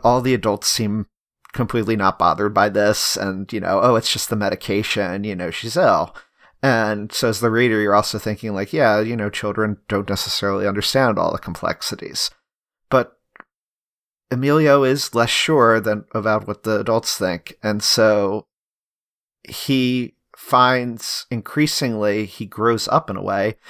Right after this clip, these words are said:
but he finds it not in a good way per se, because he begins learning to hide thoughts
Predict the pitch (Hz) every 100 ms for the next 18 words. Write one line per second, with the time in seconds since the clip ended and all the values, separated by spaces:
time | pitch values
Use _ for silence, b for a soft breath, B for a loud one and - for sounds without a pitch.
0 | B B 117 110 - 117 117 - 113 -
1 | - - _ _ _ _ _ 113 107 110
2 | 117 107 92 123 117 101 101 104 - 98
3 | 98 104 - 104 - 110 104 - - 104
4 | 107 107 107 107 104 101 104 - 98 127
5 | 127 120 - 71 - - - -